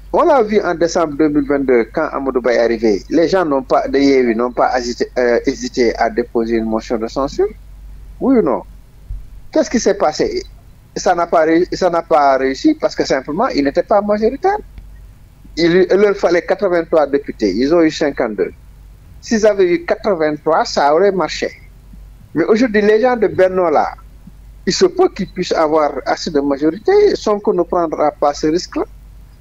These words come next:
Et... Ou bien, en tout cas, il ne le prendra pas facilement. L'autre aspect politique pour Benno,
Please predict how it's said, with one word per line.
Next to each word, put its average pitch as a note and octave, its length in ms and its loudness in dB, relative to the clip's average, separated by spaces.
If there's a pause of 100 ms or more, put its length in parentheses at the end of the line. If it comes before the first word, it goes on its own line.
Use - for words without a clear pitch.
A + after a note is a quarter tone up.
(840)
Et... C#3+ 220 2
Ou D3+ 100 0
bien, G#3+ 240 2
en F#3 40 -2
tout F3+ 120 -6
cas, A#3+ 180 4
il G3+ 60 4
ne F#3 60 4
le F3+ 100 4
prendra E3 420 0
pas D#3+ 200 0
facilement. - 500 -6 (680)
L'autre C4 340 2
aspect A3 280 -4
politique G3+ 440 -4 (180)
pour G3 140 0
Benno, B3 520 0